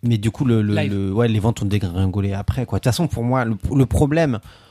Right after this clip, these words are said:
Speaker 1: d'un bouquin comme ça, pour moi, c'est que malgré ses qualités, euh,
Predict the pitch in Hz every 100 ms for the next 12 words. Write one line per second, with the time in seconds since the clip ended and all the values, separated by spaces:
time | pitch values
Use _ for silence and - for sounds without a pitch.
0 | _ _ _ _ _ _ _ - 120 107
1 | 95 120 101 107 101 120 92 95 110 -
2 | - 95 95 107 117 107 107 113 113 110
3 | 101 - 117 117 98 87